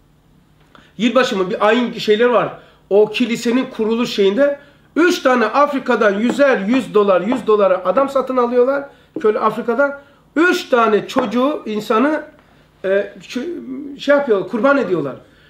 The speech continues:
Hristiyanlıkta kurban var, insan kurban ediliyor, gizliyorlar. İngiltere insan kurban ediyor.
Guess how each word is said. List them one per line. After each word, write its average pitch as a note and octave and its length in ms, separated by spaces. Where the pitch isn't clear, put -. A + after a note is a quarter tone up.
Hristiyanlıkta B3+ 720
kurban C4 300
var, E4+ 220
insan C#4+ 380
kurban A#3+ 320
ediliyor, F3+ 340
gizliyorlar. A3 540
İngiltere B3 460
insan D4 300
kurban D4+ 320
ediyor. F#3 320